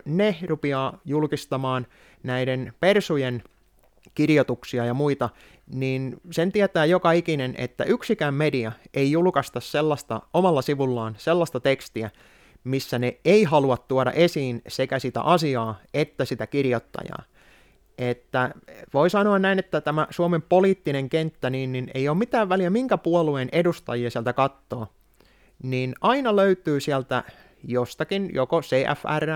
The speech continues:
löytyy sitten M P S, eli Mont Pelerin Society, löytyy World Economic Forum ja muita tällaisia Bilderbergeleitä, niin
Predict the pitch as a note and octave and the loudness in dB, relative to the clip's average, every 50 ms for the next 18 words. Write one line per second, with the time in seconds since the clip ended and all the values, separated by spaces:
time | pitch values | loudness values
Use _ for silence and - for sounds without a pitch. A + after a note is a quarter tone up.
0 | D3+ C3+ A#2+ B2 B2+ C3 C3 - - C3 B2 B2 C3 - - B2 B2 - - C#3 | -4 -6 -4 -2 -2 -2 -2 -2 -4 -6 -4 -4 -6 -4 -4 -6 -4 -2 0 0
1 | C3+ C3+ - - B2 E3+ - - D3 C#3+ - - B2 B2 A#2+ A#2+ B2 C3+ C#3 C3+ | 0 -2 -2 -2 -2 -2 0 0 -2 -2 -2 -4 -4 -2 -2 -2 -2 -4 -4 -4
2 | - - - - B2 B2 A2+ A#2+ C#3 D#3 D#3+ D#3+ - E3 D#3 - F#3 F3 F3+ F3+ | -6 -8 -6 -2 0 0 0 0 -2 -2 -4 -4 -6 -8 -6 -4 -2 -2 0 -2
3 | F3+ - G#3 G3 - _ _ - - - - _ _ _ _ _ - - B2 B2 | -2 -4 -6 -8 -10 _ _ -20 -20 -20 -20 _ _ _ _ _ -16 -6 -2 0
4 | B2+ C3 C3+ C3 C3 B2+ - - C3 B2+ B2 - - - B2+ B2+ B2+ B2+ B2+ A#2 | 2 4 4 4 4 2 0 0 2 2 2 0 -2 -4 -2 0 2 2 2 0
5 | - C3 - B2+ B2+ A#2+ A#2+ A#2+ - - - G3 G#3+ A3+ A3 A3 A3 G#3+ G3 - | -2 -2 -2 -2 -2 -2 -2 -4 -6 -2 0 2 2 2 2 0 -4 -6 -8 -8
6 | G#3+ G#3 A3 A3+ A#3+ B3+ A#3+ G#3 - F3+ F3+ F3+ E3 E3 - D#3+ D#3 C3 - - | -6 -6 -4 -2 -4 -2 -2 -4 -4 -2 0 0 0 -2 -2 -4 -4 -4 -6 -10
7 | C3+ - - C#3 D#3 D#3 D3 D3 C#3+ C#3 - - C3+ C3+ C3 A#2+ - B2 A#2+ A#2 | -16 -14 0 2 2 4 4 2 0 0 0 0 2 2 2 0 0 0 0 0
8 | A#2 A#2+ - A2+ - _ _ _ _ _ _ _ _ _ - C#3 D3 D3+ D#3 | -2 -4 -6 -10 -14 _ _ _ _ _ _ _ _ _ -8 -6 -6 -6 -6